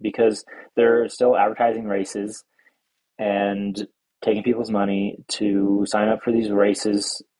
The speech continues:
uh, which they're having, you know, in, in Brazil and in Italy and,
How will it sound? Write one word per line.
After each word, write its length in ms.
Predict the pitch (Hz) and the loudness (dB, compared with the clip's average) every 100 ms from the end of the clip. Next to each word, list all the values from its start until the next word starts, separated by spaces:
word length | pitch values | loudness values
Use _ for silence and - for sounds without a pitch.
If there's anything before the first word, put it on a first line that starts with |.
| _ | _
uh, 300 | 101 98 95 | 0 2 2
which 240 | 98 101 - | 0 -2 0
they're 140 | 104 | 0
having, 500 | - 104 101 101 104 - - - - _ _ _ - | 4 2 2 -4 -6 -8 -18 -20 -20 _ _ _ -16
you 140 | 101 | -10
know, 220 | 90 85 - | -6 -4 0
in, 580 | 101 95 95 95 95 - - | 2 2 2 2 0 -6 -6
in 300 | 101 95 92 | -2 -2 0
Brazil 800 | 104 92 98 110 107 107 107 107 | 0 2 6 6 8 6 4 2
and 340 | 104 92 92 92 | -2 -4 -4 -2
in 180 | 95 - | -2 0
Italy 640 | 107 110 107 107 107 - | 2 2 4 4 4 2
and, 460 | 107 95 95 95 | 0 -2 -2 -4